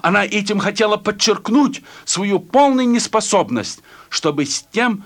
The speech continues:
что она имела, справиться своим взаимодавцем. Но теперь она имела слово веры, чудное обетование. И если она поступит согласно этому слову,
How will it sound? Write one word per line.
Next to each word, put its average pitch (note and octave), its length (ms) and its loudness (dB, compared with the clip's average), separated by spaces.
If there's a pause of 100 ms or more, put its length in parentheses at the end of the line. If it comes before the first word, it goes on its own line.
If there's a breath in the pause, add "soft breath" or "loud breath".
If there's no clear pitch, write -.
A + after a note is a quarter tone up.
(140 loud breath)
что - 300 0
она F#3+ 240 2
имела, E3 580 0
справиться C3+ 880 -4 (240 soft breath)
своим B2+ 640 0
взаимодавцем. A#2+ 920 -4 (1040 soft breath)
Но D#3 100 0
теперь C4 440 0
она G#3+ 420 2
имела F#3+ 400 0
слово D#3 560 -2
веры, A#2 420 -4 (600 soft breath)
чудное G#3 520 2
обетование. F3 760 -2 (300)
И D#3 60 0
если G3+ 440 0
она G3 220 0
поступит A3+ 580 -2
согласно A3 500 0
этому C4 480 0
слову, G2+ 500 -2